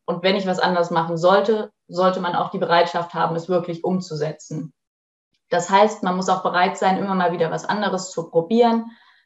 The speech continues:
wenn man feststellt, dass das zuvor Gemachte einfach nicht so effektiv ist. Wichtig ist, dass man sich selber Ziele setzt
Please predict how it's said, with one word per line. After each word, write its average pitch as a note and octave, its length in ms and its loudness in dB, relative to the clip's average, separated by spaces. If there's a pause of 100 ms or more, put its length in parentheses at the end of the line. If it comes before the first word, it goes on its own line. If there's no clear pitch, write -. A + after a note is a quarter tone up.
(120)
wenn G#3 140 4
man F#3+ 160 2
feststellt, F#3 580 0
dass F3 120 2
das E3+ 180 -2
zuvor E3+ 360 2
Gemachte D#3+ 380 -2
einfach D#3 280 -6
nicht D#3 180 -6
so E3 80 -6
effektiv D#3+ 580 -10
ist. - 320 -14 (840)
Wichtig A3 380 2
ist, - 340 0 (280)
dass F#3 200 0
man F#3 140 2
sich F3+ 180 -2
selber E3+ 320 4
Ziele B3 320 -2
setzt A3+ 500 -2